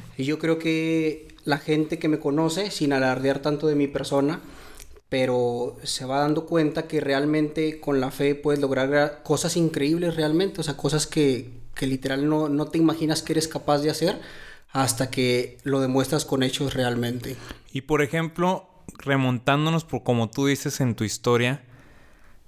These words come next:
Speaker 2: ¿tú cómo crees o cómo piensas o cómo recuerdas que, que tu fe inició?
Speaker 1: Ok, mira, una parte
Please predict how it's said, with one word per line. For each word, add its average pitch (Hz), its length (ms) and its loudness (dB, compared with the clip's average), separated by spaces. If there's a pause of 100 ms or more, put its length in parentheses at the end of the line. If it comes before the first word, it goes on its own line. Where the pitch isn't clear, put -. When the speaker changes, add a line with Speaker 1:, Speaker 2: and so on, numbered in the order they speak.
(560)
Speaker 2:
¿tú 175 380 -2 (380)
cómo 165 360 0
crees 151 440 0
o 123 140 0
cómo 143 300 0
piensas 131 600 0
o 120 180 -2
cómo 151 240 2
recuerdas 131 720 2
que, 110 720 0 (880)
que 127 120 0
tu 123 160 -2
fe 147 220 2
inició? 143 560 0 (1900)
Speaker 1:
Ok, 131 240 0 (600)
mira, 156 500 0
una 190 260 0
parte 214 800 0